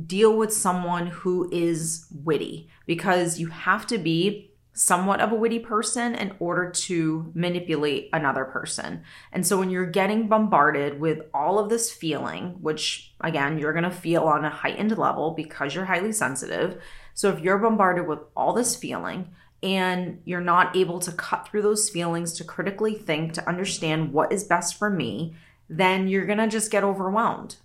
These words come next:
I think another really big thing for people, and they don't oftentimes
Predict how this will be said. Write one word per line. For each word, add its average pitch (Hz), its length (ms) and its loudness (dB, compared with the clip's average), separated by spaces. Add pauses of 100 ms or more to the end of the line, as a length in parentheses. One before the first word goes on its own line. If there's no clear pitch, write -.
(160)
I 214 120 0
think 233 460 -2 (100)
another 196 380 0
really 226 320 0
big 190 260 0
thing 220 240 -2
for 262 140 -4
people, 165 580 0
and 160 100 0
they 175 100 0
don't 208 240 -2 (200)
oftentimes 190 640 0